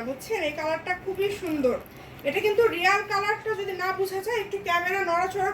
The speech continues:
করে রিয়েল কালারটা বোঝানোর ট্রাই করবেন, কারণ এগুলো কালার ভিডিওতে কম ফোটে। একটু ক্যামেরা একটু নড়িয়ে, ক্যামেরা একটু ইয়ে করে যেখানে রিয়েল কালারটা আসবে সেই জায়গাতে ক্যামেরাটা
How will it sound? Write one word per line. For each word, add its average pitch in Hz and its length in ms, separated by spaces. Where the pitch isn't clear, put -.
করে 480 160
রিয়েল 370 280
কালারটা 403 300
বোঝানোর 370 420
ট্রাই 320 180
করবেন, 226 260
কারণ 311 200
এগুলো 403 200
কালার 392 320
ভিডিওতে 392 360
কম 381 140
ফোটে। 349 240
একটু - 140
ক্যামেরা 339 300
একটু 370 180
নড়িয়ে, 349 300
ক্যামেরা 320 360
একটু 392 220
ইয়ে 370 140
করে 403 120
যেখানে 359 280
রিয়েল 349 300
কালারটা 381 440
আসবে 349 240
সেই 349 240
জায়গাতে 349 420
ক্যামেরাটা 330 440